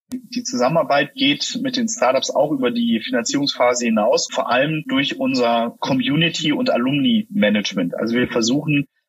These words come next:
den Kontakt mit den Startups zu halten, damit die Startups, die erfolgreich sind, halt auch andere Startups wieder unterstützen und vielleicht auch irgendwann als Angel-Investoren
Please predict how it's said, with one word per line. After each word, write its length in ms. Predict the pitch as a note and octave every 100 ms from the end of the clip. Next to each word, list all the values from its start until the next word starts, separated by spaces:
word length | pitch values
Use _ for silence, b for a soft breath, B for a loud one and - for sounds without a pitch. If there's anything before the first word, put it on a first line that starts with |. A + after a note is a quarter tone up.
| -
den 180 | A#2+ B2
Kontakt 400 | B2 A#2 C3 -
mit 80 | C3+
den 120 | B2
Startups 420 | - A#2+ B2+ -
zu 160 | B2+ G2+
halten, 400 | A#2 D#3+ E3 - B B
damit 400 | - A#2+ B2+ B2+
die 140 | D3+ F3+
Startups, 460 | - C3+ C3+ C3
die 160 | B3+ F3+
erfolgreich 580 | C3 - D#3 G3+ - A#2+
sind, 240 | - B2+
halt 240 | A#2+ B2 -
auch 260 | C#3 -
andere 300 | C3 D3+ E3+
Startups 500 | D3+ C3 C3 C#3+ -
wieder 220 | C#3 C3
unterstützen 720 | A#2+ B2+ A#2+ - E3 - - C#3+
und 180 | C#3
vielleicht 360 | - - - -
auch 160 | - -
irgendwann 400 | C#3+ D3 C3+ B2
als 200 | A#2 -
Angel-Investoren 1080 | D3+ D#3+ C#3+ A2+ A#2 G#2+ - A2 A2+ B2+